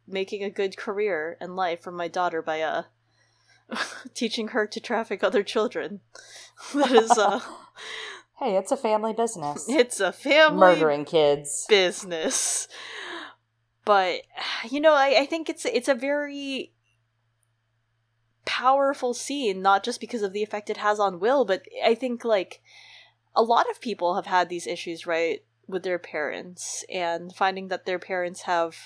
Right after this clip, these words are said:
Speaker 1: cared for them
Speaker 2: Flaws.
Speaker 1: imperfectly, perhaps even toxically. Like, not every single person,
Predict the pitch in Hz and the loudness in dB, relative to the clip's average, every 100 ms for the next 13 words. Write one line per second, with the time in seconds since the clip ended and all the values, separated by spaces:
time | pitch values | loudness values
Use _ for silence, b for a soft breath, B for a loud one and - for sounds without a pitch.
0 | - _ _ - - 214 214 214 202 196 | -20 _ _ -8 0 2 2 0 0 2
1 | 190 196 196 185 - - 262 262 262 220 | 0 -4 -2 -2 -4 -6 -6 -6 -10 -4
2 | 220 214 208 208 - 175 - - 226 240 | -2 -2 -6 -6 -4 -6 -6 -10 -6 -4
3 | 247 269 - - 175 170 _ _ _ 226 | -4 -4 -10 -8 -6 -6 _ _ _ 2
4 | 240 226 214 226 214 202 - 175 - 202 | 6 6 4 -2 -4 -6 -4 -4 -4 -6
5 | 214 | -6